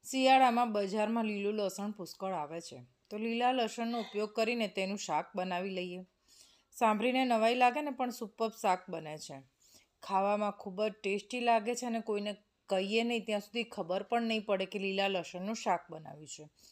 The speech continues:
તમે મારી ચેનલ મમતાઝ કિચનને સબસ્ક્રાઇબ ના કરી તો જરૂરથી કરી દો, બેલ આઇકોન બી પ્રેસ કરી દો, જેથી નવા નવા વીડિયોની નોટિફિકેશન મળતી રહે. અહીંયા મેં દોઢસો ગ્રામ લીલું લસણ લીધું છે, તેને ધોઈને રેસા કાઢીને સાફ કરીને સમારી લીધું છે.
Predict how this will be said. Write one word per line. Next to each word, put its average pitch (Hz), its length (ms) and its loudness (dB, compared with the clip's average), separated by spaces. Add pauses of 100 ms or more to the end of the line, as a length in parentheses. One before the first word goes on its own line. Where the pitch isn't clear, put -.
(380)
તમે 240 180 2
મારી 247 280 4
ચેનલ 233 220 2
મમતાઝ 220 460 2
કિચનને 220 380 -2
સબસ્ક્રાઇબ 208 420 -2
ના 202 140 -2
કરી 208 180 -2
તો 214 120 -2
જરૂરથી 185 400 -4
કરી 214 240 -4
દો, 214 140 0
બેલ 175 220 0
આઇકોન 190 280 -2
બી 233 80 -4
પ્રેસ 233 260 -2
કરી 262 140 -6
દો, 269 100 0
જેથી 208 260 -4
નવા 196 220 -2
નવા 202 140 -6
વીડિયોની 185 340 -6
નોટિફિકેશન 190 840 -6
મળતી 180 300 -4
રહે. 147 240 -10 (640)
અહીંયા 262 220 2
મેં 269 160 0
દોઢસો 214 380 4
ગ્રામ 233 220 4
લીલું 214 260 0
લસણ 190 320 -2
લીધું 208 300 -4
છે, 240 160 -2
તેને 202 260 -2
ધોઈને 214 720 -2 (340)
રેસા 208 340 2
કાઢીને 208 420 2
સાફ 190 280 0 (100)
કરીને 185 280 -2
સમારી 175 440 -4
લીધું 147 320 -12
છે. 143 300 -14